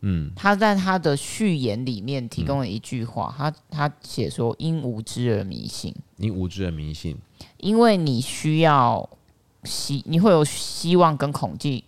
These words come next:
Speaker 2: 恐惧的情绪，
Speaker 1: 嗯。
Speaker 2: 所以你会因为这样而有迷信的举动出现。
Speaker 1: 嗯。
Speaker 2: 呃，我觉得合理啦，我觉得合理啦。
Speaker 1: 嗯。嗯。
Speaker 2: 就像，就像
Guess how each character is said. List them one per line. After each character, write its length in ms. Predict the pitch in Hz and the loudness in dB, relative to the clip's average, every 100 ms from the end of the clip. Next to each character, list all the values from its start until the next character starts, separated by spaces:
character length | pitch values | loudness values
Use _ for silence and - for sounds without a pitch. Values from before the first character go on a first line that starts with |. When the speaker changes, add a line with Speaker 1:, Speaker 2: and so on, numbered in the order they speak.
| _ | _
Speaker 2:
恐 280 | - 151 127 | 0 0 0
惧 240 | 120 185 156 | 0 0 2
的 200 | 120 78 | 0 -2
情 280 | - 117 90 | -6 -10 -12
绪， 300 | - 127 - | -10 -12 -8
Speaker 1:
嗯。 280 | 95 87 73 78 _ | -4 -2 -2 -8 _
Speaker 2:
所 260 | - - 120 | -8 -2 0
以 320 | 135 127 110 - - _ _ _ | 0 -4 -6 -12 -20 _ _ _
你 160 | 143 135 | -4 2
会 340 | 156 135 110 _ | 2 2 0 _
因 140 | 170 175 | 0 2
为 140 | 160 | 2
这 180 | 151 135 | 2 0
样 220 | 113 - - _ _ - | 0 -6 -16 _ _ -2
而 120 | 135 | 0
有 140 | 135 | 2
迷 160 | 104 110 | 0 -6
信 260 | 127 131 | -6 -6
的 60 | 110 69 | -8 -10
举 180 | - 95 | -14 -6
动 200 | 127 107 | -6 -6
出 220 | - 82 | -8 -12
现。 180 | - - | -10 -4
Speaker 1:
嗯。 280 | 98 90 73 - _ _ _ _ _ _ _ _ _ - | -2 -2 -4 -12 _ _ _ _ _ _ _ _ _ 0
Speaker 2:
呃， 160 | 156 | 4
我 120 | 185 | 6
觉 160 | 190 220 | 6 6
得 80 | 247 | 6
合 140 | 175 | 6
理 180 | 160 135 | 6 2
啦， 160 | 110 95 | 0 -4
我 80 | |
觉 80 | 113 | -2
得 60 | 127 | 0
合 180 | 131 123 | 0 0
理 180 | 123 | -2
啦。 120 | 67 52 - _ | -6 -10 -18 _
Speaker 1:
嗯。 100 | 90 | 0
嗯。 20 | |
Speaker 2:
就 140 | 123 185 | 4 6
像， 360 | 185 170 151 | 6 2 0
就 140 | 170 175 | 0 2
像 240 | 165 160 | 2 0